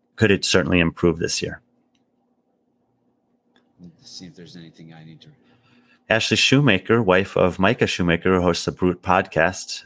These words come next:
Speaker 1: she competed at the, um, Granite
Speaker 2: Oh.
Speaker 1: Games and actually did quite well. I was impressed with her, so she's up here on the list. The Granite Games women in general in North America,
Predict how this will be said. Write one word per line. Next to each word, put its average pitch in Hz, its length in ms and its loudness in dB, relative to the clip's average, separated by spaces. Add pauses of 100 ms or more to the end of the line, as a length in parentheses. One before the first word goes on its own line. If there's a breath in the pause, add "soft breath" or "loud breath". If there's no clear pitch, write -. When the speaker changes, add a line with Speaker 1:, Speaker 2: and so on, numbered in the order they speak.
Speaker 1:
she - 240 -8
competed 85 440 -2
at 80 200 0
the, 82 260 2 (100)
um, 80 300 -2 (380 loud breath)
Granite 139 300 2
Speaker 2:
Oh. - 60 -16
Speaker 1:
Games 90 640 -4
and 85 160 -2
actually 85 300 -2
did 85 180 0
quite - 240 0
well. 85 200 4
I - 20 4
was 87 140 0
impressed 85 360 -4
with 82 140 -6
her, 87 180 0
so - 160 -8
she's 80 300 -6
up 78 120 -2
here 87 100 0
on 85 120 2
the 80 80 0
list. 82 340 -2
The - 60 -10
Granite 113 300 2
Games 92 240 0
women 92 260 2
in 85 140 0
general 85 360 0
in 78 100 -2
North 82 220 -2
America, 80 540 -2